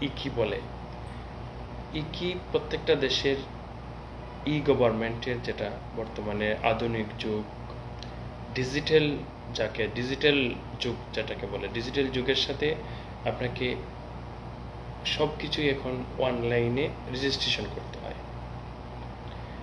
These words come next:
Registration করতে হয় গভর্নমেন্টের, তাদের government সাইটে আপনার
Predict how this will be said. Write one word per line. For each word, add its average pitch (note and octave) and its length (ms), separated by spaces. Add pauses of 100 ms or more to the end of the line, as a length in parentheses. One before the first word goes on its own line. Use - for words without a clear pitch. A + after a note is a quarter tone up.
(340)
Registration C#3 680
করতে D3 280
হয় D3+ 260
গভর্নমেন্টের, D3 680 (640)
তাদের A2+ 300 (340)
government C#3+ 460
সাইটে C3+ 480 (800)
আপনার A#2 440